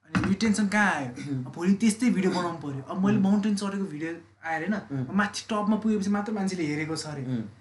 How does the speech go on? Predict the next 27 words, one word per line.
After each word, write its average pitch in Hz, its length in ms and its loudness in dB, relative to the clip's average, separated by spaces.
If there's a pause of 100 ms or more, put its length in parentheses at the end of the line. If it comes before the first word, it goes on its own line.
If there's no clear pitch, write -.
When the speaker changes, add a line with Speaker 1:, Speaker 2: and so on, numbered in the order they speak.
(180)
Speaker 1:
भोलि 185 200 2
नै 220 100 4
अब 202 340 -2 (260)
त्यस्तै 196 200 -4
अर्को 185 260 -4
माउन्टेन 190 300 2
चढेर 185 200 -2
पनि 196 80 2
टपको 196 320 0
भिडियो 160 240 0
धेरै 147 240 -4
राख्ने। 143 300 -4
Speaker 2:
अँ। 131 80 -6
Speaker 1:
अनि 127 560 -8
त्यसमा 214 220 -2
धेरै 214 220 2
हेर्छ। 226 280 2
Speaker 2:
अँ। 220 560 -8 (160)
Speaker 1:
त्यो 151 140 -2
हो 131 60 -4
के, 165 100 -10
त्यो 175 260 -6
भन्नु 135 200 -2
खोजिरहेको 131 380 -6
यो 127 60 -8
पोइन्टले 127 360 -8
चाहिँ। 135 160 -14